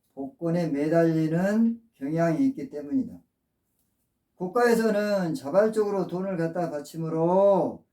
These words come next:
조세 저항도 없고 부족한 세금을 메울 수가 있어서 유용하지만, 정부가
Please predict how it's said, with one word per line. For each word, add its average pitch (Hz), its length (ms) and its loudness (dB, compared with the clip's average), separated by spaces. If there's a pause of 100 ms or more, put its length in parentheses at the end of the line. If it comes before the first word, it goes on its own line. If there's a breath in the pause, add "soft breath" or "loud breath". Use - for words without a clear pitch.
(180)
조세 165 400 -4
저항도 160 840 -2
없고 180 500 0 (440 soft breath)
부족한 175 480 0
세금을 160 1000 0
메울 156 240 -2
수가 156 280 -6
있어서 151 420 -8
유용하지만, 143 1160 0 (680)
정부가 180 680 0